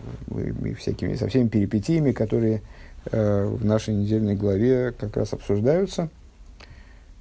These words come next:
Э, Моше Рабейну в результате получал Тору, э, в, в, лично, персонально, и потом передавал их евреям. Э, так вот, э, этот момент, когда они это увидели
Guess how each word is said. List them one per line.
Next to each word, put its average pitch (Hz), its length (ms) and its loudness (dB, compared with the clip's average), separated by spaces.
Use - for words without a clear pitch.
Э, 110 320 -2
Моше 135 280 4
Рабейну 127 280 6
в 117 100 4
результате 110 520 4
получал 120 480 4
Тору, 107 480 2
э, - 80 -12
в, 101 720 0
в, 101 800 2
лично, 113 500 2
персонально, 135 680 2
и 151 120 0
потом 131 300 0
передавал 120 580 6
их 135 180 2
евреям. 110 520 2
Э, 107 240 6
так 107 220 2
вот, 151 280 4
э, 139 260 12
этот 143 360 6
момент, 131 680 4
когда 120 380 6
они 120 180 4
это 120 200 4
увидели 139 800 4